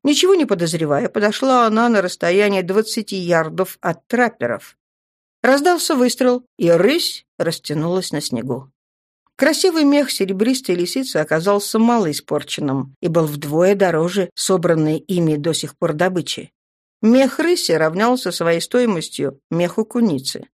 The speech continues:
Охотники занялись после этого рассматриванием следов, по которым узнали, что лисица охотилась на кроликов чаще, когда на нее напала рысь. Она очень испугалась серьезного нападения со стороны рыси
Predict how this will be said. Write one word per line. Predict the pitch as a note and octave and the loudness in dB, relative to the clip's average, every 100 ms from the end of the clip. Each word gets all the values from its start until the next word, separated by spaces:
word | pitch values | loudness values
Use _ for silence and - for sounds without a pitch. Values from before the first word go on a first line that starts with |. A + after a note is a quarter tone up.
| _ _ | _ _
Охотники | A3 A3+ F#4 F4+ A3+ A3 | -2 2 0 2 0 0
занялись | E3+ G#3 C4 D4 D4 | 0 2 4 2 0
после | - G#3 A#3 D4+ | -2 0 0 0
этого | D#4 F3+ A#2+ - | 0 -2 -2 -2
рассматриванием | F3 F3+ - A#3+ D#4+ C4+ A3+ F#3 F3 E3 D3+ C#3 | 0 0 2 2 2 0 0 0 0 -2 -4 -6
следов, | - G3+ G#3 D#4 F4 - | -4 -4 0 0 0 -2
по | E3+ | -6
которым | - D3 - C#4 B3+ F#3 | -4 -4 2 2 4 0
узнали, | D3+ E3+ G3+ C4 F#3+ | -2 0 2 2 0
что | - F3 | -2 -2
лисица | E3 E3 - C#4 D#4+ - E3+ | -2 -6 -4 -2 -2 0 0
охотилась | E3 A#3 C4 B3+ A3+ A3 | 0 -2 0 0 -2 -2
на | E3+ | -4
кроликов | D3+ G3 A3 G3 E3+ D#3+ | 0 4 4 4 0 -4
чаще, | - D#3 B2+ - C3 - | -2 -2 -2 -4 -6 -2
когда | F#3 F3 F3+ | -2 2 2
на | E3+ | 2
нее | E3+ F3+ G#3 D4 | 2 2 2 2
напала | B3 - F3 F#3+ F#3 | 2 0 -2 -2 -2
рысь. | D3 - - - _ _ _ _ _ | -4 -8 -12 -18 _ _ _ _ _
Она | - C4 C4+ | 2 4 6
очень | A#3 A3+ A3+ | 4 4 2
испугалась | A3+ B3+ A3 G3 E3+ E3+ | 2 -2 0 0 0 -4
серьезного | G#3+ G3+ F3 F3+ F3+ | -2 0 0 0 0
нападения | G3 G#3+ A3 C4+ C#4 G3 | 0 0 2 2 2 0
со | - | -2
стороны | F3 F3+ F#3 G3 | -2 0 2 2
рыси | G3 F3 - D#3 | 2 0 -4 -8